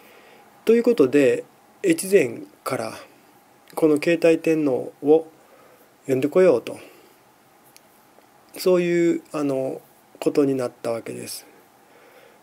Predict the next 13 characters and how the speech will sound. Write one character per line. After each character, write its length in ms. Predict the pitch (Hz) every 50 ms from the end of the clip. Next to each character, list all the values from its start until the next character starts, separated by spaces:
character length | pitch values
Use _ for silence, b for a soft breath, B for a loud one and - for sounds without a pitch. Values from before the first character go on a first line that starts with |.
| b -
こ 120 | - 190
れ 80 | 180 180
が 100 | 175 165
六 240 | 160 165 165 165 -
世 240 | - - 220 202 190
紀 140 | - -
の 240 | 123 120 117 120 - - _ _ _ _ _ _ _ _ _ _ _ _ _ -
初 280 | - - - 160 147 151
め 160 | 151 147 139
頃 280 | 127 135 131 123 - - _ _ - -
で 120 | 131 - -
す 100 | - -
ね。 240 | 127 143 143 135